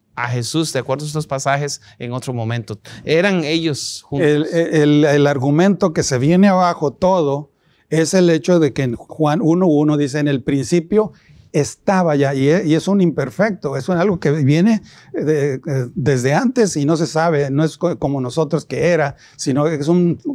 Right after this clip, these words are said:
Speaker 2: modo de acción donde
Speaker 1: Sí.
Speaker 2: dice que existía.
Speaker 1: A lo
Speaker 2: Entonces,
Speaker 1: largo del
Speaker 2: era
Speaker 1: pasado, sí.
Speaker 2: que en el, en el principio ya los dos estaban. Y dice, "Estaba con Dios y era Dios". Entonces allí, ese elemento de que fue formado después, no, porque Cristo existía, es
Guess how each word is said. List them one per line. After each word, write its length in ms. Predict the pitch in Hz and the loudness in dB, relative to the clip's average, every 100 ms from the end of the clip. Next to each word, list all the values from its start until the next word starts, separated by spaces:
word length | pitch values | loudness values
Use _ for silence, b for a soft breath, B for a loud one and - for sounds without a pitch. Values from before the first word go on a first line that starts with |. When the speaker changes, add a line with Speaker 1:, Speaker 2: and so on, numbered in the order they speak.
| - 339 - _ - | -10 -14 -16 _ -6
Speaker 2:
modo 380 | 139 170 185 170 | 0 2 2 2
de 100 | 151 | 0
acción 320 | 135 160 160 | 0 0 2
donde 140 | 165 139 | 2 0
Speaker 1:
Sí. 60 | |
Speaker 2:
dice 200 | 143 147 | -2 -4
que 100 | 139 | -4
existía. 600 | 120 - 123 - 214 131 B B B | -6 -8 -10 -2 0 0 B B B
Speaker 1:
A 120 | 117 | -4
lo 80 | 160 | -2
Speaker 2:
Entonces, 40 | 135 | 0
Speaker 1:
largo 160 | 147 160 | 0 2
del 80 | |
Speaker 2:
era 160 | 190 175 | 2 0
Speaker 1:
pasado, 360 | 120 127 127 113 | -2 -6 -4 -6
sí. 180 | 123 | -6
Speaker 2:
que 100 | 123 | 0
en 100 | 160 | 2
el, 200 | 165 170 | 4 2
en 160 | - 170 | 2 2
el 140 | 160 131 | 2 2
principio 500 | 160 160 262 214 196 | 2 2 2 4 4
ya 200 | 175 233 | 4 4
los 180 | 208 180 | 2 4
dos 220 | 226 214 | 2 0
estaban. 480 | - 185 165 123 90 _ _ _ _ _ _ - | -2 0 0 -2 -8 _ _ _ _ _ _ 0
Y 60 | |
dice, 220 | 170 190 | 2 2
"Estaba 440 | 160 - 185 233 220 | 0 0 0 2 2
con 160 | 165 147 | 0 0
Dios 440 | 139 131 - - - | 0 -4 -10 -20 -2
y 160 | 165 | 2
era 200 | 170 170 | 4 2
Dios". 300 | 139 120 110 b b b | 2 -4 -8 b b b
Entonces 300 | 190 202 202 | 0 2 4
allí, 400 | 208 202 190 b b _ | 4 4 2 b b _
ese 300 | 175 185 220 | -2 0 2
elemento 560 | 214 175 170 175 143 151 | 4 4 4 2 2 0
de 120 | 139 | 0
que 100 | 139 | 0
fue 140 | 180 175 | -2 0
formado 380 | 170 170 185 | 0 0 2
después, 280 | 160 - 170 | 0 0 0
no, 320 | 165 220 196 | 2 0 0
porque 300 | 170 151 131 | -2 -2 -4
Cristo 260 | 123 165 226 | -6 -2 -2
existía, 560 | 175 160 117 180 165 185 | -2 -6 -6 0 0 0
es 160 | - | -6